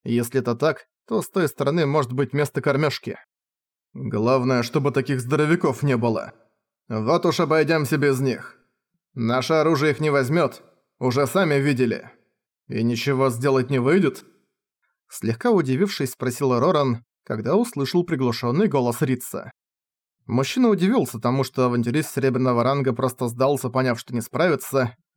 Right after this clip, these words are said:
но если у них ничего не припрятано, было слишком безрассудно пытаться исследовать земли демонов.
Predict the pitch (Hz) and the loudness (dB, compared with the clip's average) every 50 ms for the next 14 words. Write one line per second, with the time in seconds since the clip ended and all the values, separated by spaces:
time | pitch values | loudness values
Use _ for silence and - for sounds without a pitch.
0 | _ _ _ _ _ - - 156 208 202 202 - 185 170 160 170 165 - - 143 | _ _ _ _ _ -6 -4 -2 -2 -2 0 0 0 2 2 2 0 0 0 -2
1 | 127 - 139 139 139 135 123 113 120 - - 117 151 160 190 175 165 156 147 131 | -2 0 0 0 0 0 0 -2 -4 -4 -2 0 0 0 0 0 2 2 2 0
2 | 113 - _ _ _ _ _ _ - - 117 117 131 143 139 127 - 143 135 - | -2 -6 _ _ _ _ _ _ -6 -4 0 2 2 2 2 2 0 -2 -4 -2
3 | - 139 131 120 135 123 123 127 120 - - 220 208 139 127 117 127 123 123 131 | 0 0 0 0 0 0 0 -2 -2 0 0 0 0 2 0 -2 -2 0 0 -2
4 | 117 - - 139 131 123 - - 139 123 127 123 123 123 123 139 139 131 131 131 | -2 -2 -2 -2 -2 -2 0 -2 0 0 2 0 0 0 0 0 0 2 2 0
5 | 127 139 139 123 123 113 - - - - - | 2 2 2 2 2 0 -2 -4 -12 -18 -20